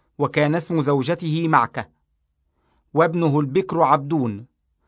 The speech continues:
ثم صور وقيس ونير ونداب وجدور وأخيو وزكريا ومقلوث. وأنجب مقلوث شمآم،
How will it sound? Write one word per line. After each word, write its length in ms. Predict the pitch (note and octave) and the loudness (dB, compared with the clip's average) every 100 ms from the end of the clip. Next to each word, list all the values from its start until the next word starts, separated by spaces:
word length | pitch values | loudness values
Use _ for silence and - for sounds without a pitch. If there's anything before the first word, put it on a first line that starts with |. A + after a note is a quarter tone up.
| _ _ | _ _
ثم 340 | - D#3 D3+ | -4 0 0
صور 340 | C#3+ F3+ F#3 F3+ | -2 -2 0 2
وقيس 840 | E3+ D#3+ - F3+ C3 - - - _ _ _ - | 2 2 2 0 0 -6 -18 -20 _ _ _ -4
ونير 460 | D3+ D#3 F3 F#3 F3 | 0 2 2 2 2
ونداب 840 | D#3+ D#3 D#3 D3 E3+ E3+ E3 - _ _ _ _ - | 2 2 2 2 2 0 -4 -16 _ _ _ _ 0
وجدور 560 | D#3+ D3+ D#3 F3+ F#3 | 2 4 2 2 2
وأخيو 880 | E3 D#3+ F3+ F3 E3 E3 E3 E3+ E3 _ _ _ - | 4 2 0 -2 -4 -2 0 -2 -8 _ _ _ -2
وزكريا 800 | D3 D#3 D#3 D3+ F#3 E3+ D#3+ | 0 0 0 0 0 2 2
ومقلوث. 680 | D#3+ D#3 D#3+ E3 F3 D#3+ A#2 - _ _ _ _ _ _ _ _ _ _ _ _ _ _ - | 4 2 0 -2 -2 -2 -4 -10 _ _ _ _ _ _ _ _ _ _ _ _ _ _ -2
وأنجب 460 | D#3 F3+ F3+ F#3 | 0 0 0 0
مقلوث 600 | E3+ D3+ D3+ D#3 F3+ F#3 F3 | 2 0 -2 -2 -2 -2 -6
شمآم، 800 | D#3+ D#3+ E3 F#3 D3+ A2+ G#2+ | -4 -4 -4 -4 -2 -4 -8